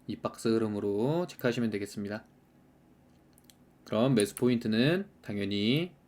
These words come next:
하단값 매수, 상단값 매도 잡아줬다면 하단값 매수,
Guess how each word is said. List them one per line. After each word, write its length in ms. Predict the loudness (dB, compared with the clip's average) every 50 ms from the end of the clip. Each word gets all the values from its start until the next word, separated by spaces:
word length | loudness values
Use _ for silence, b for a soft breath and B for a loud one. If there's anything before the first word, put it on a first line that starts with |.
| _ _ _ _ _ -20 -14
하단값 520 | -6 -4 -4 -2 2 4 4 4 2 0 -6 _ _ _ _ _ -12
매수, 340 | -12 -10 -8 -8 -8 -10 -10 -12 _ _ _ -16 -16 -16 -18 -20 -20 -20 -20 _ _ _ _ _ _ _ _ _ _ -20 -20 -16
상단값 800 | -10 -6 -4 -4 -4 -2 -2 -2 0 2 2 2 0 0 -4 -8 -14 _ _ _ _ _ _ _ _ _ _ _ _ _ -8
매도 220 | -6 -4 -4 -6 -8 -10 -14 -20 _ _ _ _ _ _ _ _ _ _ _ _ _ _
잡아줬다면 920 | -8 -4 -2 -2 -4 -4 -6 -6 -4 -2 0 0 2 2 2 0 -2 -4 -8 -14 -20 _ _ _ _ _ _ _ -18 -16 -16 -18 -20 _ _ _ -20 -20 -20 _ _ _ _ -12
하단값 360 | -8 -6 -4 -2 -2 -2 0
매수, 540 | 0 -2 -2 -2 -2 0 0 0 0 0